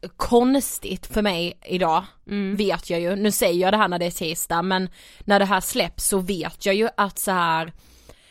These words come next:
Speaker 1: det är jättekonstigt att det är två år sedan som min faster dog.
Speaker 2: Mm.
Speaker 1: Och jag kan liksom inte,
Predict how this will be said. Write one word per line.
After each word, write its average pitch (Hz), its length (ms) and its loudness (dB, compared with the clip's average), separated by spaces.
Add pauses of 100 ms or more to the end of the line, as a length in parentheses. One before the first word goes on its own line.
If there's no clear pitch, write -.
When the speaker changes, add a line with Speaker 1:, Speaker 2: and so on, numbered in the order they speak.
(140)
Speaker 1:
det - 260 0
är 202 220 6
jättekonstigt - 1160 -4 (280)
att 175 500 2
det 190 200 0
är 170 440 2
två 165 360 0
år 165 220 -2
sedan 170 260 -4
som 185 140 -4
min 165 220 -4
faster 160 560 -6
dog. 185 580 -2
Speaker 2:
Mm. 202 320 -4 (1080)
Speaker 1:
Och 185 260 2
jag 190 220 2
kan 196 160 -2
liksom 190 280 -2
inte, 175 540 -2